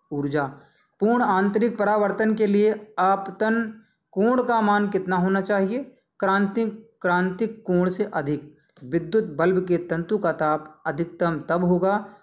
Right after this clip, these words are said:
जबकि उसका रंग सफ़ेद होता है। एक कूलाम आवेश में इलेक्ट्रॉन संख्या होती है सिक्स पॉइंट टू फ़ाइव इंटू टेन की पावर एटीन।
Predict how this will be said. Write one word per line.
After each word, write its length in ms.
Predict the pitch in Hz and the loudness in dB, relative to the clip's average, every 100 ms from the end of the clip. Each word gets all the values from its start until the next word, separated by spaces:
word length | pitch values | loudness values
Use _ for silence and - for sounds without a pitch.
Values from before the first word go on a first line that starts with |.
| _ - | _ -6
जबकि 380 | 135 220 226 226 | 0 0 2 2
उसका 320 | 214 214 196 | 0 0 0
रंग 340 | 185 226 233 220 - | 2 0 -2 -6 -14
सफ़ेद 420 | - 170 - 185 | -8 -6 0 2
होता 280 | 165 135 156 | 2 -2 -6
है। 220 | 139 139 - _ _ _ _ _ _ - | -12 -16 -20 _ _ _ _ _ _ 2
एक 240 | 220 262 | 2 2
कूलाम 360 | 240 233 233 233 | 2 2 4 4
आवेश 380 | 208 208 226 226 | 4 4 2 2
में 80 | |
इलेक्ट्रॉन 480 | 214 196 - 196 214 | 0 0 0 0 0
संख्या 280 | 202 185 202 | 0 -2 0
होती 360 | 165 170 185 190 | -2 -2 -2 2
है 180 | 190 | 2
सिक्स 300 | 190 208 202 | 0 -2 -4
पॉइंट 400 | - 202 180 175 175 | -6 -2 0 0 0
टू 100 | 185 | -2
फ़ाइव 480 | 175 165 180 180 - - - | 0 2 2 -2 -12 -6 0
इंटू 300 | 202 214 220 | 0 2 -2
टेन 300 | - 185 196 | 0 0 2
की 80 | 185 | 0
पावर 440 | 165 165 170 170 - - _ - | 0 2 2 0 -8 -20 _ -10
एटीन। 420 | 156 - 151 143 | -8 -4 -2 -2